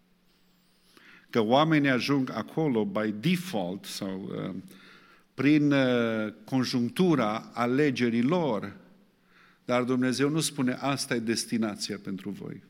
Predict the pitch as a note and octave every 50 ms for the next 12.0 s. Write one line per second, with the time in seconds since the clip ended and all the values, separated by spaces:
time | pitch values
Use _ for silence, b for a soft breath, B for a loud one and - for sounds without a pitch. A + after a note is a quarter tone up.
0 | _ _ _ - C#3 C3 A#2 A2 A#2 A#2+ B2 B2 B2 - - - B2 A#2 A2+ G#2+
1 | G2 F#2+ G#2 A#2 B2+ C3 B2 - - - B B B B B B B B - B2+
2 | A#2+ A2+ A2 - C#3 C#3 C3 A#2+ B2+ C3+ C3 B2+ B2 B2 A#2+ A2+ A2 A2+ G#2+ A2+
3 | C3+ C#3 C#3 C3+ C3+ C3 C3+ B B B B B B B _ - C3 B2 - B2+
4 | A#2+ A2 B2+ B2 A#2 A2 G2+ - - G#2+ - - A2 G2+ G2+ G#2 - - - -
5 | _ _ _ _ _ _ _ _ B B B B B B B B B - - C3
6 | D3 F3 G3 G3 D#3+ B2 A#2 A#2+ C3 D3+ F3 F3+ - - - - - B2 - -
7 | C3 - - - - A#2 - - D3 - - - B2 A2 A2+ A#2 G#2 - - G#2+
8 | F#2 - - - B2 F3 F3+ G3+ G3 E3+ D#3+ - - C3+ - - B2 A2+ - -
9 | A#2 - - A#2 A#2 A2+ G2 G2 G#2+ G2 G2 - - G#2 G2+ F#2+ - - - G#2
10 | G2 G2+ G2+ G2+ G2+ G#2 G#2 G#2 - A2 G#2+ G2 G#2+ G#2 G2+ G2+ - - A2+ G#2
11 | G2 - - - G#2+ G#2 - G#2+ G2+ F#2+ G2+ G2+ - - A#2 G#2 F#2+ - -